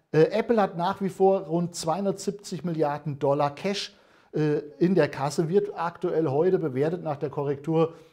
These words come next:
mit, glaub, siebenhundertsechzig Milliarden Euro. Also, und macht, äh, in diesem Jahr einen Umsatz von zweihundertfünfundsechzig Milliarden Dollar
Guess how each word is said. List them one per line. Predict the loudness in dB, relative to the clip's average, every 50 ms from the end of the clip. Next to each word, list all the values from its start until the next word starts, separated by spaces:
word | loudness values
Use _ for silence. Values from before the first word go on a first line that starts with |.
| _ -10
mit, | -10 -10 -8 -2
glaub, | 0 0 0 0 -2 -12
siebenhundertsechzig | -8 -8 -6 -6 -2 -4 -4 -4 -4 -6 -6 -8 -8 -14 -8 -8 -6 -4
Milliarden | -4 -4 -2 -2 -2 -2 -4 -6 -6 -8 -12
Euro. | -4 0 2 6 6 6 6 6 6 4 4 2 -4 -14 -20 _ _ _ _ _ _ _ _ _ _ _ _ _ _ _ _ -4
Also, | 0 0 2 4 4 2 2 0 -8 -18 -20 -18 _ -2
und | 0 0 0 0 -4 -18 _
macht, | -6 -2 -2 0 0 -2 -4 -8 -12 -6 -2
äh, | 0 2 2 0
in | 0 -2 -2 -4 -4 -4
diesem | -4 -6 -6 -4 -2 -4 -2
Jahr | 0 0 0 0 -2
einen | -4 -6 -6 -6
Umsatz | -4 -6 -2 0 -2 -2 0
von | -4 -6 -6 -4
zweihundertfünfundsechzig | -6 -6 -4 -4 -2 -4 -4 -6 -4 -4 -4 -4 -4 -2 0 0 0 -2 -4 -8 -10 -8 -6 -4
Milliarden | -6 -4 -2 -4 -4 -6 -8 -8 -8 -10 -6
Dollar | -2 0 2 2 4 4 4 2 0 -4